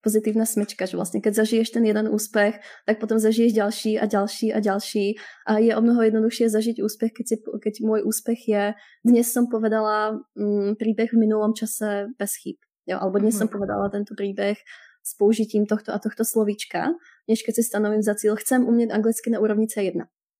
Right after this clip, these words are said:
Speaker 1: Což je také
Speaker 2: Mhm.
Speaker 1: jako wishful thinking, je to také hezké zbožné přání, ale
Speaker 2: Mhm.
Speaker 1: nevedí to potom k tomu úspěchu, ale nevedí to
Speaker 2: Mhm,
Speaker 1: k tomu
Speaker 2: mhm.
Speaker 1: pocitu toho úspěchu. A druhá věc, která mi k tomu napadá, je důležitost, a, pozitivní emoce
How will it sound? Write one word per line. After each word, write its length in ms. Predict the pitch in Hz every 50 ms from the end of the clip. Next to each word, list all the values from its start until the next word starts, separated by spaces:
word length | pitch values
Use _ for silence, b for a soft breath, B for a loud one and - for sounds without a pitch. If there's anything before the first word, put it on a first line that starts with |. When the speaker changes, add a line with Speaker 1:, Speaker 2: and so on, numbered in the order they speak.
| _ _ _ _ -
Speaker 1:
Což 120 | - 226 226
je 80 | 220
také 220 | 220 226 196 196 240
Speaker 2:
Mhm. 80 | - 214
Speaker 1:
jako 120 | - 226 208 208 - _ _ _ _ 214
wishful 280 | 247 262 - - 269 262
thinking, 480 | 262 - 226 233 - 220 226 294 392 - - _
je 60 | 214 214
to 80 | 214
také 220 | 196 220 220 - 254
hezké 280 | 240 240 - 247 254
zbožné 360 | 262 233 233 262 254 247 247
přání, 580 | 247 - - - 240 233 233 240 196 190 208 285 381 B B B B B B B B
ale 160 | - 226 226
Speaker 2:
Mhm. 80 | 240 247
Speaker 1:
nevedí 280 | 240 233 240 226 240 -
to 100 | 240 226
potom 240 | 240 233 240 233 240
k 60 | 240
tomu 200 | 240 247 247 233
úspěchu, 520 | 208 208 - - 220 226 - - 165 170 175 - _
ale 180 | - 185 185 196
nevedí 260 | 214 214 220 208 220
to 60 | 277
Speaker 2:
Mhm, 60 | 208
Speaker 1:
k 40 | -
tomu 140 | - 214 208
Speaker 2:
mhm. 60 | 208 -
Speaker 1:
pocitu 260 | 214 - - 214 - 208 214 220
toho 160 | 220 220 -
úspěchu. 560 | 196 - - - 202 - - 190 247 359 - _ _ _ _ B B B B B B B B B B _ -
A 240 | 214 214 208 208 -
druhá 360 | - 220 240 254 262 269 254
věc, 180 | 254 254 247 -
která 240 | - - 226 226
mi 100 | 233 247
k 60 | 247 -
tomu 180 | 262 262 285
napadá, 560 | 277 269 277 - 240 202 190 185 190 220 220 -
je 160 | 226 220 208
důležitost, 680 | 208 214 220 226 226 233 233 226 - - 233 233 - - - - -
a, 320 | 220 220 220 220 220 220 220
pozitivní 580 | - 233 226 240 233 240 240 233 240 247 233 -
emoce 420 | 214 208 208 214 226 208 - -